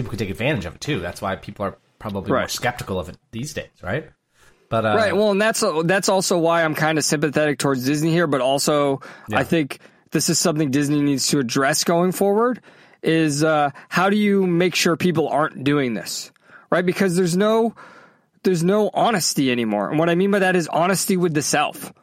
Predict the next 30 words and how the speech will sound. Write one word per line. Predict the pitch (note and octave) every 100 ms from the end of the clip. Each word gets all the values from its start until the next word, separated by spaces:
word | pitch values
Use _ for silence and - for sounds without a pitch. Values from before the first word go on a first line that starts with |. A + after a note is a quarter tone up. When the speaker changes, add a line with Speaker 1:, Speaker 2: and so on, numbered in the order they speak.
| - - -
Speaker 2:
Honesty | D3 F3+ F#3+ G#3
with | F#3 E3
the | E3+
self | E3+ E3+
that | E3+ D3
you're | D3 E3+
doing | D#3+ F3 D#3+
something | D3 D#3+ D#3+ D#3
that's | C3+ -
not | C#3 C3+ C3+ C#3+ C3+ - _ _ _ -
proper, | - C#3 - A2 - _ _ _ _ _ _ _
right? | D3 D3+
You're | D3+
doing | F3 E3
something | F3 E3 D#3
that's | C#3+
harmful. | - - D#3 D#3 A#2+ F2 - -
And | E3
that's | E3+ F3+
why | F3+
I | F3
was | E3 D#3
talking | - G3 G3
about, | E3 C#3 A#2
William, | B2+ B2+ B2+ C3+ - - -
I | D3
was | D3
talking | F3 E3+
about | E3 D3+ C#3+
the | C#3 C#3+ C#3